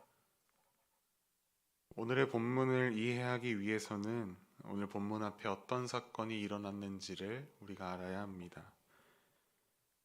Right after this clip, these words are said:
이스라엘 백성들이 고레스 칙령으로 인해 예루살렘으로 귀환하고 성전 건축을 시작합니다. 그런데 고레스 왕 다음 왕이었던 아닥사스다 왕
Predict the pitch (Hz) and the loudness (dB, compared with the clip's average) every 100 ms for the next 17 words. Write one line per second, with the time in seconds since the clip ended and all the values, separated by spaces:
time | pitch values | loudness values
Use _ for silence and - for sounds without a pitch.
0 | _ _ _ _ - 135 143 143 131 - | _ _ _ _ 0 8 10 10 8 4
1 | 135 131 127 120 120 98 92 - - 107 | 2 4 4 4 2 0 -4 -12 -4 0
2 | 113 117 - 107 - 160 151 156 147 131 | 0 0 -4 -6 -6 -2 2 4 4 4
3 | 127 117 101 107 127 156 - _ - 101 | 2 0 0 -2 -2 -6 -14 _ -4 2
4 | 117 113 123 113 113 110 107 - 104 107 | 4 6 4 6 2 2 0 0 0 2
5 | 117 104 95 - 85 82 - _ _ _ | 0 0 -2 -4 -6 -6 -16 _ _ _
6 | - 127 123 120 127 123 120 101 98 - | -4 -2 -2 0 0 -2 -6 -8 -8 -8
7 | 104 - 104 139 - - - - - 92 | -8 -4 -4 -6 -8 -6 -6 -6 -6 -4
8 | 87 82 90 - _ _ _ - _ _ | -4 -8 -14 -20 _ _ _ -20 _ _
9 | _ _ _ _ _ _ _ _ _ _ | _ _ _ _ _ _ _ _ _ _
10 | - 120 120 123 127 139 139 135 135 131 | 0 4 4 4 8 8 8 8 6 6
11 | - 107 120 135 110 101 107 107 98 - | 4 4 4 2 2 0 0 -2 -4 -4
12 | 92 90 82 85 - - 95 92 110 - | -2 -2 -6 -14 -20 -10 -6 -2 -2 -2
13 | - 107 - 104 107 95 90 | -2 0 2 2 4 2 -2